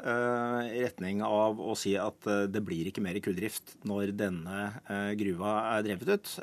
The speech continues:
Eh, det skrittet bør de selvfølgelig ta fullt ut nå, for nå er det altså en søknad som, eh, foreligger om, eh, å åpne neste gruve. Og det er nå regjeringen må si nei. Og det som, eh, Figuera,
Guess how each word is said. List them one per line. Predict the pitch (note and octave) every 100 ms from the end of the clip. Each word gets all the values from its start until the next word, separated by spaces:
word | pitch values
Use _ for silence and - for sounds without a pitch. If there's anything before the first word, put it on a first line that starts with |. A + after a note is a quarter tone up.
| -
Eh, | A2+
det | G#2+ G2+ G#2
skrittet | G2+ F2+ G2+
bør | G2+
de | G#2
selvfølgelig | G#2+ F#2 G2+ -
ta | F#2+ G#2+
fullt | - A2 A#2 -
ut | B2+ G#2+
nå, | B2+ F#3
for | C3
nå | A#2 -
er | E2+ F#2+
det | A#2 G2
altså | A#2+ A#2 B2+
en | A2
søknad | G2+ A2 E2+ A2+ A2+ A#2
som, | - A2+ A2+
eh, | A#2 A2+ A2+ A2+ A2+ A2+
foreligger | A2 F2 G#2 A#3+ B3+ - - - - -
om, | G#2+ A2 A2+ A2+ -
eh, | G#2+ G#2+ -
å | A#2 G#2+
åpne | - A#2
neste | B2 B2+ - - G2+
gruve. | F#2+ D2 -
Og | A2
det | A2+
er | B2+
nå | B2 B2+ D3 D#3 - -
regjeringen | A#2 F#2+ F#2 A#2 -
må | G2+
si | - G2 F2+
nei. | - C#2+ - - - - - -
Og | A2+ A#2+ A#2+ -
det | G#2 G2 G2
som, | - - A2 A2+ A2+ A2+
eh, | A2+ A2 A2 G#2+
Figuera, | G#2 G#2+ G2 F2+ G2+ A#2